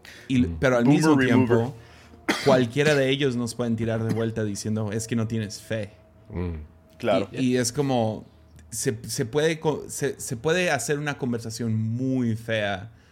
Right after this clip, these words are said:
Speaker 1: si no tenemos, si no tenemos cuidado todos los pastores de respetarnos uno a uno y respetar
Speaker 3: Mm.
Speaker 1: la posición que
Speaker 3: La
Speaker 1: cada uno
Speaker 3: decisión.
Speaker 1: tiene.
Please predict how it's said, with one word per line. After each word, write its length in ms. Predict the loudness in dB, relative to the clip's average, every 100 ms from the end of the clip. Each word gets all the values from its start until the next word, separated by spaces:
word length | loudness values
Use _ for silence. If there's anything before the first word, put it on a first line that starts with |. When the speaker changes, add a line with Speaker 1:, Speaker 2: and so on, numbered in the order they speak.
| _
Speaker 1:
si 180 | -4 -2
no 140 | -2
tenemos, 500 | -2 -2 -2 -2 -8 -18 _ _ _
si 140 | -4
no 100 | -4 -2
tenemos 260 | -2 -2
cuidado 360 | 0 0 2 0
todos 400 | -4 -4 0 0
los 160 | -2 -4
pastores 720 | -6 -6 -4 -2 -4 -8 -16 _ _ _ _
de 180 | -6 -4
respetarnos 1040 | -2 -4 -4 -4 -2 0 0 0 -2 -2 -4
uno 220 | -2 0 -2
a 60 |
uno 340 | -4 -8 -12 -16 _ _ _ _ _
y 500 | -2 0 0 -2 -6
respetar 720 | -4 -4 0 0 0 -2 0
Speaker 3:
Mm. 40 |
Speaker 1:
la 380 | 0 0 -2 -6 -10
posición 560 | -6 -4 -6 -4 -2 -2
que 80 | -2
Speaker 3:
La 40 |
Speaker 1:
cada 140 | 2 2
uno 80 | 2
Speaker 3:
decisión. 340 | -2 -4 -6
Speaker 1:
tiene. 140 | -6